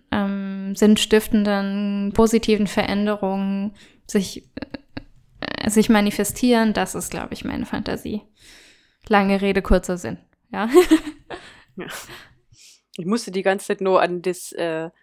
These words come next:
Speaker 2: nostalgische Wort Netiquette, äh,
Speaker 1: Ah.
Speaker 2: denken. Dies,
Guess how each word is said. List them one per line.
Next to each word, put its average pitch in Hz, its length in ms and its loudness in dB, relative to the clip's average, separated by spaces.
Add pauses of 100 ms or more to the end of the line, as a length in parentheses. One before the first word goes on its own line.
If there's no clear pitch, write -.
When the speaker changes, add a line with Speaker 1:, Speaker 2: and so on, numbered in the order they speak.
(560)
Speaker 2:
nostalgische 202 760 0
Wort 180 220 4
Netiquette, 208 840 -4 (420)
äh, 160 200 0
Speaker 1:
Ah. 208 540 0
Speaker 2:
denken. 208 540 0 (880)
Dies, 185 200 -4